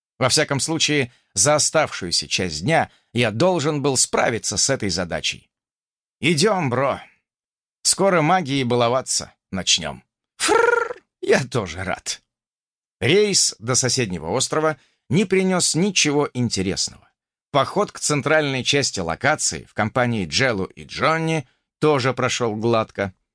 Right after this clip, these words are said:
Но затем лучники ушли фармить различного рода мелкоту, а я остался наедине с абсолютно пустыми и безжизненными предгорьями. Судя по всему, мобы здесь время от времени респавнились. Но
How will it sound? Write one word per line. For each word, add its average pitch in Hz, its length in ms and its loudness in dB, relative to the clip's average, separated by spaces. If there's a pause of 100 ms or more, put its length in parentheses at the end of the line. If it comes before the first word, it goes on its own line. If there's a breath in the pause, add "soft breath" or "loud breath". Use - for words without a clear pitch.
(140)
Но 127 140 0
затем 165 340 2
лучники 165 640 0
ушли 147 340 -2
фармить 120 600 0
различного 117 720 -2
рода 101 220 -2
мелкоту, 117 580 -2 (400 soft breath)
а 147 80 2
я 220 160 4
остался 165 480 0
наедине 131 440 0
с - 120 0
абсолютно 131 560 -2
пустыми 151 640 0 (240 soft breath)
и 196 100 2
безжизненными 117 840 0
предгорьями. 90 760 -4 (560)
Судя 131 280 2
по 110 100 -2
всему, 143 400 0 (240)
мобы 170 500 2
здесь 143 360 0
время 131 320 0
от - 240 -8
времени 147 560 0 (240)
респавнились. 117 1000 -2 (420)
Но 151 480 2